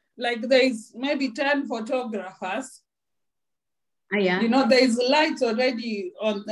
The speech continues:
Speaker 1: on the runway.
Speaker 2: Yeah, yeah. Mm-hmm.
Speaker 1: And then there is, like, maybe ten or twenty photographers taking photos at you. That doesn't make you feel, uh, different?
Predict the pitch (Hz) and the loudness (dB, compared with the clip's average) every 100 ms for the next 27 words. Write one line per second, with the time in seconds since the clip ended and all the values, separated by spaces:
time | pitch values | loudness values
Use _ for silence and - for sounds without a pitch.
0 | 208 220 214 214 240 226 175 175 226 226 | -2 0 0 2 2 2 0 -2 -2 0
1 | 190 165 180 _ _ _ _ _ _ _ | -2 -4 -12 _ _ _ _ _ _ _
2 | _ 202 208 190 233 269 294 254 240 220 | _ -4 -2 0 0 2 2 4 2 2
3 | 226 220 214 240 262 220 247 262 247 214 | 2 2 0 -2 -2 -2 -2 -2 0 -4
4 | 214 262 240 220 - 208 254 247 214 196 | -4 -6 -6 -8 -6 0 2 2 0 -2
5 | 208 214 254 233 208 196 233 226 208 190 | -6 -6 -6 -6 -6 -2 0 0 -2 -2
6 | 185 190 - 269 160 156 - - _ _ | -2 -2 2 2 2 -2 -14 -20 _ _
7 | _ _ _ _ _ _ - 247 254 220 | _ _ _ _ _ _ 2 4 6 6
8 | 240 233 214 202 220 247 233 254 - 247 | 4 4 0 -2 -4 -2 -2 -4 -2 -2
9 | 226 220 190 196 190 185 175 170 156 _ | -2 -2 -4 -6 -6 -8 -10 -14 -20 _
10 | _ _ 180 214 262 - 285 285 | _ _ -2 2 2 2 2 2